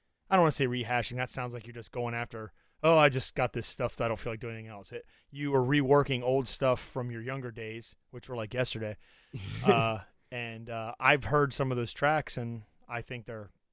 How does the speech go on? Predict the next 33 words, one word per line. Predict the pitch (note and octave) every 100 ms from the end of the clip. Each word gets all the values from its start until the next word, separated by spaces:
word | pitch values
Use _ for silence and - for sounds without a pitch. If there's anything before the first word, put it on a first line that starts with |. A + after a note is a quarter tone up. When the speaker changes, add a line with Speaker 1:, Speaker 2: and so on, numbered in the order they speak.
| _ _ _ _
Speaker 1:
they | A#2
sound | - C3+ A#2
pretty | C3+ A#2 A2
awesome. | B2 C3 A#2+
I | A#2+ A#2+
have | A#2
not | B2+ B2
heard | G#2+ B2
the | A2
originals, | A2 D3 A#2 G2+ -
but | G#2+ - _ _ -
I |
definitely | A#2+ C3+ C3 B2
like | A2+ A2+ A#2+
what | G#2+
I |
hear. | A2 A#2+ E2+ -
Speaker 2:
Well, | F3+
thank | A3 D3
you. | F#2 -
Um, | B2 B2 A2 G2 F#2 _ _ _ _
yeah, | D3+ D3+ D3
so | B2 D3+ C#3 C3 A#2+ - _ _ B2+
this, | B2 A#2+ -
uh, | A#2 A2
this | A2+ A#2
new | C#3 C3+
E | B2+
P | A2+ C3+ A#2+
I'm | A2+
working | G#2+ G#2 G#2 G2+
on, | G#2 G2+ G2+ - _ _ _ _ _ _ _ _ _ _
uh, | G2+ G2+